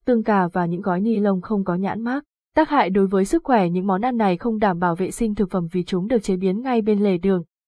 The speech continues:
không được bảo quản hoặc che đậy. Ngoài ra, nguồn gốc và xuất xứ của nguyên liệu cũng không rõ ràng.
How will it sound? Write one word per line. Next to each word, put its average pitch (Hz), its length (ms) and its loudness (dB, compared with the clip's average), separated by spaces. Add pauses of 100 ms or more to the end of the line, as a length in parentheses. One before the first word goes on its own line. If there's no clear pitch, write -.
không 254 200 0
được 208 240 -2
bảo 175 160 2
quản 185 280 -2
hoặc 180 200 -8
che 208 140 -2
đậy. 196 260 0 (300)
Ngoài 220 160 4
ra, 226 320 2 (300)
nguồn 208 160 6
gốc 294 260 2
và 190 120 0
xuất 285 180 -4
xứ 190 320 0
của 220 140 4
nguyên 196 240 0
liệu 175 200 2
cũng 185 160 -8
không 208 200 -2
rõ 214 200 -2
ràng. 196 300 -2